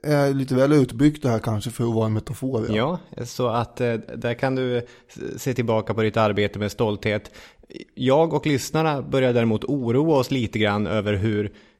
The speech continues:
Speaker 2: över det ansvar som att bli husägare har lagt på, på dina axlar. För det är inledning ett, då är romare hyresgäster som flyttar in. Inledning två, då är
Speaker 1: Mm.
Speaker 2: Sovjetunionen,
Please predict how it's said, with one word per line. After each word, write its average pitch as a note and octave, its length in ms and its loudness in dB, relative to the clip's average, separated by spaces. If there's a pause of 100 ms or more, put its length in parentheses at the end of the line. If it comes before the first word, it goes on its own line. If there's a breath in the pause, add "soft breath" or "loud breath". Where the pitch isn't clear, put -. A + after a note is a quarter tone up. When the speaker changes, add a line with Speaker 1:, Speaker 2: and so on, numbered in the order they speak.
(140)
Speaker 2:
över A#2 120 -2
det A#2+ 140 2
ansvar C3+ 640 4
som A#2+ 80 2
att A2 100 0
bli A2+ 120 2
husägare C#3+ 680 4
har G#2+ 100 4
lagt G2+ 320 -2
på, G2+ 220 2
på A#2 100 -2
dina A2 240 0
axlar. G#2+ 460 0
För A#2+ 100 -2
det A#2+ 80 2
är B2+ 120 4
inledning C3+ 600 2
ett, E3 280 0
då C#3+ 60 4
är C#3 140 6
romare B2 380 6
hyresgäster A#2+ 840 2
som A2+ 160 0
flyttar A2 300 0
in. A2 260 2
Inledning B2 540 2
två, C#3+ 280 0
då C3+ 80 2
är C3 40 2
Speaker 1:
Mm. B2 120 2
Speaker 2:
Sovjetunionen, B2 1000 2